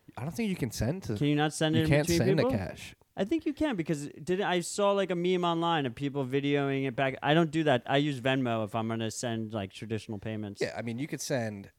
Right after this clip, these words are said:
Speaker 1: I don't think you can
Speaker 2: You
Speaker 1: send
Speaker 2: can't
Speaker 1: Bitcoin.
Speaker 2: send me
Speaker 1: You can't send Bitcoin.
Speaker 2: No, but you can send me dollars, right?
Speaker 1: I can send you dollars that
Speaker 2: Right,
Speaker 1: you can
Speaker 2: and then
Speaker 1: turn
Speaker 2: I can
Speaker 1: into
Speaker 2: convert it
Speaker 1: Bitcoin.
Speaker 2: into Bitcoin,
Speaker 1: Yes,
Speaker 2: right?
Speaker 1: that
Speaker 2: So you can send me a no-fee instant transaction through Square Cash. You deposit the Bitcoin into it.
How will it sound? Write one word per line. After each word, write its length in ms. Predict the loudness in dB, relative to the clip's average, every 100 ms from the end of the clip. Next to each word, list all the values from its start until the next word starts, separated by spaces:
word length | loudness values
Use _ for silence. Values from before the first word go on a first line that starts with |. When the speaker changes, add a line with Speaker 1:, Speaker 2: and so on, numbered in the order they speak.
| _ -6
Speaker 1:
I 80 |
don't 120 | -4 -6
think 140 | -8
you 60 | -8
can 140 | -10
Speaker 2:
You 80 | -4
Speaker 1:
send 120 | -2
Speaker 2:
can't 200 | 2 2
Speaker 1:
Bitcoin. 60 | 2
Speaker 2:
send 200 | 2 2
me 320 | 2 2 0
Speaker 1:
You 100 | -4
can't 200 | -4 -4
send 220 | -2 -4 -2
Bitcoin. 160 | -2
Speaker 2:
No, 140 | 2 2
but 100 | 2
you 80 | 2
can 140 | 0
send 300 | 0 0 0
me 100 | 0
dollars, 540 | 0 4 4 2 -4 -8
right? 280 | -6 -6 -8 -18 _ _ _ _ _ -6
Speaker 1:
I 40 |
can 80 | -2
send 140 | 0 -2
you 60 |
dollars 500 | -2 0 0 -2 -8
that 120 | 0
Speaker 2:
Right, 100 | 2
Speaker 1:
you 60 | 2
can 80 | 2
Speaker 2:
and 80 | 2
then 80 | 6
Speaker 1:
turn 80 |
Speaker 2:
I 60 | 6
can 60 | 6
Speaker 1:
into 100 | 4
Speaker 2:
convert 320 | 4 4 4
it 20 |
Speaker 1:
Bitcoin. 40 | 4
Speaker 2:
into 160 | 0
Bitcoin, 260 | -2 0 4
Speaker 1:
Yes, 100 | 4
Speaker 2:
right? 300 | 4 0 -2 -10
Speaker 1:
that 260 | -4 -2 0
Speaker 2:
So 60 |
you 240 | -2 0 -2
can 180 | -2 -2
send 400 | 0 0 0 0
me 380 | -2 -2 -8 -14 _ _ -8
a 80 | -4
no-fee 560 | 0 2 2 0 -4 -4
instant 460 | -4 -6 -4 -6
transaction 600 | -4 -6 -2 -4 -4 -6
through 180 | -6 -6
Square 280 | -4 -2 -2
Cash. 460 | -2 -4 -6 -8 -16 _ -20 _ _
You 120 | -12
deposit 540 | -6 -2 0 0 -2 -6
the 140 | -6
Bitcoin 220 | -4 -4
into 300 | -4 -6 -6
it. 200 | -6 -8